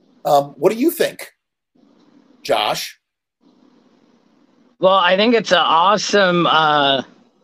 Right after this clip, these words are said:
Speaker 2: thought, really. I hadn't thought of it. And the main thing that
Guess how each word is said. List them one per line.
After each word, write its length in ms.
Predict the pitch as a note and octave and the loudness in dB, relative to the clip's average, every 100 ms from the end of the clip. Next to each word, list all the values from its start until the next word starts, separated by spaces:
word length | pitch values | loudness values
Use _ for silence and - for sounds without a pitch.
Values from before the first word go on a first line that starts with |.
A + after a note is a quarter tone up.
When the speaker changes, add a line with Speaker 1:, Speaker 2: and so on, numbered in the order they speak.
| _ - - | _ -20 -2
Speaker 2:
thought, 460 | F3+ A3 A#3+ D3 A#2 | 0 2 2 0 0
really. 520 | G#3 G#3+ C#3+ C#3 C#3+ _ _ - | 0 2 2 0 -4 _ _ -2
I 120 | F3+ | 0
hadn't 300 | G#3 F3 B2+ | 2 0 0
thought 260 | E3 E3+ | 0 2
of 100 | E3+ | 2
it. 260 | F3 F#3+ D3+ _ _ _ _ _ _ _ - | 2 0 -2 _ _ _ _ _ _ _ -4
And 200 | F3+ F3+ | -2 0
the 40 | F3 | 2
main 320 | A3 C#4+ A#3 | 2 2 2
thing 300 | C4+ B3+ G#3 | 0 2 2
that 220 | E3 | 0